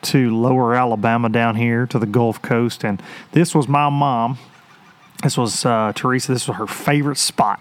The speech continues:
in the world, right here, right here. So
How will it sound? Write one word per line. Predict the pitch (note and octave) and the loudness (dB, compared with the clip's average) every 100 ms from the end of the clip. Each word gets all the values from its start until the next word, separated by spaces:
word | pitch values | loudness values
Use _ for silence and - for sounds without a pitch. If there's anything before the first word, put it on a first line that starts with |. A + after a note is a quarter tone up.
| - | -8
in | C3+ | -4
the | A2+ | -2
world, | A2 G2+ | -2 -2
right | G#2+ A#2 | -2 -2
here, | E2+ - - - - - - - | -4 -12 -20 -20 -20 -20 -20 -10
right | - B2 A#2+ | -2 0 2
here. | A2 F#2+ | 0 -2
So | - A#2 | 0 0